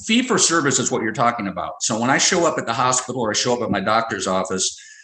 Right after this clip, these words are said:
I'm actually making them money. So because I walk in and they can charge using medical codes, they can charge for what they're doing. They're incentivized to give you procedures, tests. Maybe you need 'em, maybe you don't.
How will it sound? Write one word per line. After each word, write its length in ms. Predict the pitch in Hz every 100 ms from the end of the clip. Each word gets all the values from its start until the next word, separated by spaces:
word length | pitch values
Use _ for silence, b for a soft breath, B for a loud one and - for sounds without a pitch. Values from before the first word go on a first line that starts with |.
| B
I'm 180 | 120 139
actually 360 | 139 139 - 113
making 380 | 123 123 117
them 160 | 104 101
money. 360 | 107 104 82 - _ b b
So 220 | - 127 104
because 420 | 104 - 107 -
I 100 | 107
walk 360 | 113 120 135
in 280 | 120 104 107 107
and 100 | 107
they 100 | 107
can 200 | 117 98
charge 440 | - 139 123 117 - - _ -
using 280 | 123 117 117
medical 320 | 117 120 -
codes, 280 | 98 113 98
they 80 | 98
can 140 | 98
charge 300 | 98 120 98
for 120 | - 101
what 160 | 104
they're 80 | 98
doing. 320 | 95 113 95 B B B
They're 140 | - 117
incentivized 880 | 117 - 135 139 131 131 131 135 -
to 100 | 98
give 200 | 110 113
you 100 | 113
procedures, 640 | - - 117 117 117 101
tests. 500 | - 117 120 120 -
Maybe 220 | 98 107
you 60 | 113
need 140 | 110
'em, 80 | 107
maybe 200 | 101 98
you 100 | 101
don't. 300 | 110 107 101